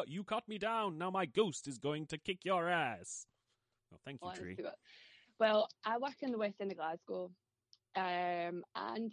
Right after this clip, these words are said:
Speaker 2: you'd be surprised the amount of people who refuse to get a plastic tree and they just all get real trees. And then you hear the stories of how they had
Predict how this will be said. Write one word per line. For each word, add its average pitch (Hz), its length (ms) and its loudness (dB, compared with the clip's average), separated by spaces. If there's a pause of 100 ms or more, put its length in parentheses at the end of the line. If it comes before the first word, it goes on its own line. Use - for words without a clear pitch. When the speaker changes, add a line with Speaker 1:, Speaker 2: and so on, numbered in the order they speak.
(120)
Speaker 2:
you'd 247 240 2
be 359 100 8
surprised 254 600 4
the 269 60 6
amount 202 340 2
of 208 80 -6
people 202 440 0
who 190 240 4
refuse 175 460 -2
to 175 60 -8
get - 160 0
a - 100 -8
plastic - 420 -6
tree 196 400 2
and 185 120 2
they 175 60 2
just 214 240 -2
all 269 120 4
get 196 260 2 (140)
real 170 220 4
trees. 202 300 0 (280)
And 208 160 8
then 196 420 6 (500)
you 190 40 0
hear 208 180 6
the 202 80 -2
stories 185 420 6
of 180 80 -14
how 175 240 2
they 170 160 0
had 175 140 -4